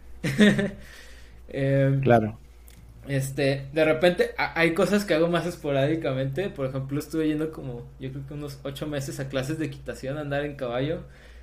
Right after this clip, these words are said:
Speaker 1: <laughs> Eh,
Speaker 2: Buenísimo.
Speaker 1: sí, este, solo me caí una vez, creo. Sí, este, me di varios sustos. Este,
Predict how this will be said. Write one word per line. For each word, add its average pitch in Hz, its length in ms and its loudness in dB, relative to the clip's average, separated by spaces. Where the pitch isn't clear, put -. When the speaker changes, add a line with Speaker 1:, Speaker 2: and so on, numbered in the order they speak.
Speaker 1:
<laughs> 170 680 4
Eh, 120 400 2
Speaker 2:
Buenísimo. 127 920 2
Speaker 1:
sí, 165 480 4
este, 147 840 -2
solo 220 260 6
me 180 120 4
caí 175 180 4
una 185 140 4
vez, 214 280 4
creo. 247 320 -4
Sí, 214 380 -4
este, 143 680 -4
me 143 140 -2
di 175 120 6
varios 185 300 6
sustos. 220 640 -4
Este, 123 680 -10